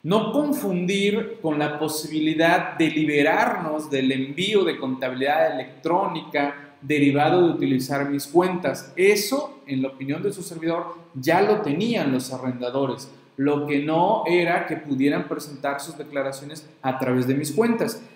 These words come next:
Sin embargo, nos amanecemos con la resolución miscelánea dos mil diecinueve. ¿Y qué pasa? Bueno, eliminan la regla, ya no pueden presentar sus declaraciones en mis cuentas.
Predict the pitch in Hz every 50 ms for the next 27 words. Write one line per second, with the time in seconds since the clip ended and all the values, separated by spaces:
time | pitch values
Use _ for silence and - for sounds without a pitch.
0 | - - - - 160 170 175 170 170 175 190 196 190 190 170 180 175 - - 151
1 | 147 147 147 - 156 143 143 143 147 151 151 - 196 208 240 262 247 - 226 202
2 | 180 170 165 165 160 - - 160 156 147 - 180 185 196 185 - 165 156 151 156
3 | 160 160 160 143 135 131 131 139 151 165 170 180 185 180 - - - - _ -
4 | 143 156 165 165 160 - 170 151 156 156 180 190 185 170 147 139 139 143 - -
5 | - - - - - - _ - _ - - 196 208 214 214 208 - 202 190 -
6 | 190 208 226 240 - - 196 143 123 - - - 190 196 180 185 220 247 262 -
7 | - 151 147 147 147 160 170 175 185 180 175 175 175 180 202 202 202 196 196 196
8 | 190 156 143 156 151 156 170 156 - 160 160 165 165 - 151 - - 147 143 151
9 | 151 147 - - 156 147 143 131 139 139 127 135 - - 147 143 147 151 - -
10 | - _ _ _ - 156 175 185 196 196 196 196 196 - - - 196 196 185 180
11 | 180 - - 185 185 185 185 - - - -